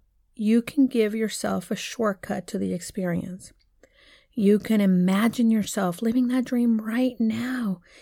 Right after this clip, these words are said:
including a feeling of all the emotional beliefs. You know, when I lived in New York and I was engaged to Dan, I really could have focused on the fact that we,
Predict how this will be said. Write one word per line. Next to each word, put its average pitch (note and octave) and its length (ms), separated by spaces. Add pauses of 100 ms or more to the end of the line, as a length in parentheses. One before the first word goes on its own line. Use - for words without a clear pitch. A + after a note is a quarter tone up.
(160)
including C4+ 500
a B3 60
feeling C4+ 420
of G3+ 80
all B3+ 240
the C4+ 120
emotional A3+ 460
beliefs. F#3+ 500 (2000)
You B3 140
know, A3+ 160
when A#3 560 (120)
I C#4+ 120
lived D4+ 240
in C#4 100
New A#3 60
York - 500 (840)
and A3+ 100
I G#3+ 80
was G3+ 140
engaged F#3+ 420
to A3+ 80
Dan, - 400 (1000)
I A#3 580
really G#3 420
could - 180
have A3 80
focused G3 540
on F#3 140
the F3 80
fact F3+ 360
that F3+ 200
we, G3 440